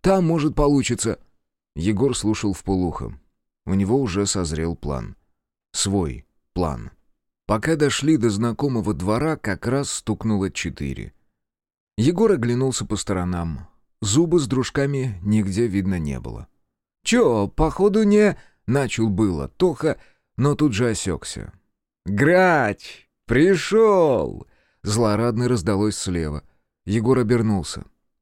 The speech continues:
Зуб уверенной походкой шёл со своей компашкой в сторону беседки. Кивнул в её сторону.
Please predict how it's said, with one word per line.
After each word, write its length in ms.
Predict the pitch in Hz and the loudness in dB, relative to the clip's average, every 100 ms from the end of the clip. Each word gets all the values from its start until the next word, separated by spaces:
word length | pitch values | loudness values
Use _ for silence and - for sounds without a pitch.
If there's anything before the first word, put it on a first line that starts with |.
| _ - | _ -6
Зуб 380 | 101 139 202 - | 0 2 2 2
уверенной 440 | 117 147 139 123 | 2 2 2 -2
походкой 560 | - 107 147 151 - 101 | -2 -2 0 -2 0 -4
шёл 260 | - 135 117 | 0 0 0
со 160 | 95 | -4
своей 260 | - 101 95 | -2 -2 -2
компашкой 640 | 101 95 110 123 - 95 | -2 -2 -2 -4 -4 -6
в 60 | - | -6
сторону 400 | 104 92 87 82 | -4 -4 -4 -4
беседки. 600 | 85 - 73 - - - _ _ _ _ - | -6 -6 -8 -8 -14 -18 _ _ _ _ 0
Кивнул 360 | 180 202 226 | 2 2 2
в 60 | 127 | 4
её 180 | 131 135 | 2 2
сторону. 560 | - 113 101 90 - | 0 0 0 -2 -8